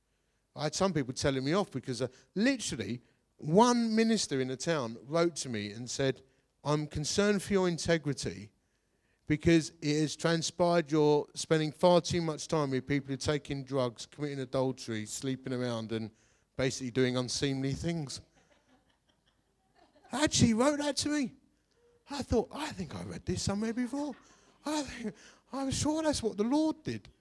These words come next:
I thought he did things like that. But I actually said, "We're concerned for you." So, like, we were breaking the rule book, but we got God's smile. Honestly, he got his attention, and, and, like, you know, we went through a near breakdown. It was absolutely horrible. We had no cash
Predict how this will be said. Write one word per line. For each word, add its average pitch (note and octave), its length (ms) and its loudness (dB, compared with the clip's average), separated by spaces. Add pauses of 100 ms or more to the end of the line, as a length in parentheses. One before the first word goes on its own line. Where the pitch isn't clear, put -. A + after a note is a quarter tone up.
(480)
I A#3+ 80 -8
thought A#3+ 180 2
he D4+ 140 4
did C#4+ 200 0
things A#3+ 280 -4
like A#2 180 0
that. A3 320 4 (300)
But B3+ 120 4
I D#4 80 6
actually D4 240 2
said, G3 240 2
"We're G#3 120 2
concerned D4 540 0
for D#4 220 -2
you." E3 180 -4 (760)
So, - 120 2
like, B3 180 6
we A#3 100 8
were A#3 60 10
breaking A#3 500 8
the F#3 60 8
rule B3 300 12
book, - 380 4 (500)
but A#3+ 280 6
we C#4 160 0
got C#4 300 0
God's F3 220 0
smile. B3 600 0 (760)
Honestly, C4 380 2
he G3+ 80 0
got F#3+ 140 2
his F3 120 0
attention, G#3 580 2
and, C#3+ 180 0 (540)
and, G3 100 -4
like, C#3+ 260 4
you F3+ 100 -2
know, A#2 200 -4
we E3 120 0
went E3+ 220 0
through D3+ 160 -2
a C#3 40 0
near C3+ 220 2
breakdown. A#2+ 600 2
It A#2+ 80 -2
was A2+ 100 -2
absolutely G#2+ 300 -4
horrible. A2 260 0
We G#2+ 100 -4
had A2+ 140 -2
no G#2 120 -4
cash - 460 -4